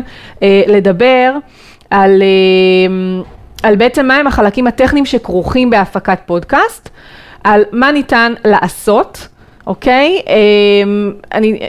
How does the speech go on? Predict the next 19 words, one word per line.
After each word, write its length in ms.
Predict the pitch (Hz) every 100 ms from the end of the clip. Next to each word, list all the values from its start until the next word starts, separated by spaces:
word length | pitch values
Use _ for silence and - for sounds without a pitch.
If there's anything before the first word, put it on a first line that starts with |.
| -
ככה 180 | 240
כל 120 | 233 311
מיני 160 | 302
פתרונות 560 | 302 311 226 226 254 240
בעצם 340 | 226 226 240
אפשריים 720 | 208 - 214 165 185 226 269
למה 200 | 254 214
אפשר 240 | 220 - 202
לעשות 520 | 185 180 - 214 202 - - -
כדי, 360 | - 202 202 202
אה, 120 | 202 202
להתמודד, 680 | 202 202 208 196 220 220
אה, 80 | 226
בצורה 360 | 202 196 208 214
טובה 320 | 214 175 208
יותר 220 | 208 196
עם 60 | 185
הפן 260 | 180 196
הטכני, 520 | 180 170 175 - 247